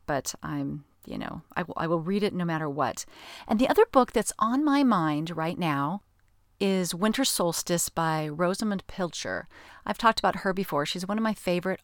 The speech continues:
authors, um, that I discovered on Amazon back when I was completely obsessed with Maeve Binchy. And it was one of those, if you like Maeve Binchy, then you might like Rosamund Pilcher,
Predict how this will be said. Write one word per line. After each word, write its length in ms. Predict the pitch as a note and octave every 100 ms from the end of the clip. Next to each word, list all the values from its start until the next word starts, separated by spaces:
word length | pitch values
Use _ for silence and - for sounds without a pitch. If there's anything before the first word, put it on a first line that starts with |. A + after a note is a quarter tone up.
| -
authors, 680 | E3 E3 - E3 D#3+ E3+ - - - - -
um, 200 | E3+ D#3+
that 120 | F3+
I 120 | E3
discovered 800 | E3+ F3+ - G#3 G#3 G#3 G#3 G3+ - -
on 380 | E3 E3 D#3+ E3
Amazon 720 | - C4+ D#4 A3+ F#3 E3+ E3 F3 - - - - _ -
back 260 | F#3+ F3+
when 120 | F#3+
I 80 | E3+
was 180 | D#3+ E3
completely 460 | F#3 F3+ A#3 G#3+ G#3
obsessed 380 | - F3+ F3
with 160 | F3 F3
Maeve 280 | F3 E3+ D3
Binchy. 600 | C#3+ G3 F3 D3+ D3 D3+ - - -
And 200 | - E3
it 60 | D#3+
was 140 | E3
one 140 | F3+ F3
of 100 | E3+
those, 240 | E3 D#3+
if 180 | - -
you 100 | B3
like 260 | D#4 A#3 F#3
Maeve 200 | F3+ -
Binchy, 360 | D4+ - G3
then 140 | F#3 G3
you 120 | B3+
might 240 | G3 -
like 240 | - - - _ _ _ _ _
Rosamund 400 | D#3+ E3 D#3+ E3
Pilcher, 400 | - D#4 - E3